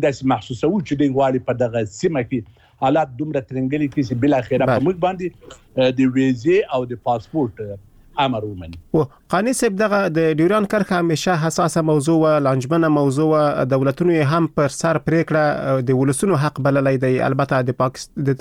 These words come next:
Speaker 2: طالبانو د، او د پخوانیو حکومتونو چارواکو. څه فکر کوئ، اوس ولسونه څه کولی سي د دغه ډول پیښو د مخنیوي لپاره؟ آیا ښه به نه وي چې مثلاً په دې سرحد باندې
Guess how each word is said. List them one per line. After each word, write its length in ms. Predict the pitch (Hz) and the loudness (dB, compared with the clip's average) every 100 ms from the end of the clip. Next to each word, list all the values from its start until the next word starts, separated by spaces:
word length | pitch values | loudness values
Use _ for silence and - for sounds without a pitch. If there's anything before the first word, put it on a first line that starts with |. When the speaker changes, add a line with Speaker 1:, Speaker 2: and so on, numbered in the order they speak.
| - | -2
Speaker 2:
طالبانو 580 | 135 135 156 156 143 | 0 2 2 0 -2
د، 120 | 135 139 | -2 -2
او 320 | 131 131 127 | 0 0 0
د 280 | 127 127 135 | 0 -2 -4
پخوانیو 400 | - 170 147 147 | -4 0 2 2
حکومتونو 880 | 123 127 131 - 147 135 135 139 135 | 0 -2 -2 0 2 2 0 -4 -6
چارواکو. 580 | - 127 131 131 131 139 - - - - | -2 0 2 2 0 -2 -6 -20 -20 -12
څه 120 | - 220 | -4 -2
فکر 260 | 262 254 240 | 0 -2 0
کوئ، 160 | 226 | 0
اوس 200 | 220 226 - | 2 -2 0
ولسونه 360 | 190 - 285 | 0 0 0
څه 120 | 220 - | -2 -2
کولی 280 | 156 147 139 | 0 2 2
سي 140 | 131 | 0
د 80 | 139 | 0
دغه 240 | 143 139 135 | 2 2 2
ډول 180 | 139 139 131 | 2 0 0
پیښو 200 | 143 139 | 0 0
د 60 | 139 | 0
مخنیوي 300 | 135 147 147 | 0 2 2
لپاره؟ 360 | 135 139 135 135 - - - | 0 0 0 -2 -8 -10 -2
آیا 160 | 208 240 | 2 2
ښه 160 | 220 233 | 0 0
به 60 | 233 | 0
نه 80 | 302 | 2
وي 80 | 285 | 2
چې 100 | 262 | 2
مثلاً 340 | 220 202 202 | 0 2 0
په 100 | 185 | 2
دې 100 | 185 | 0
سرحد 340 | 185 185 196 196 | 0 0 0 2
باندې 160 | 190 | 2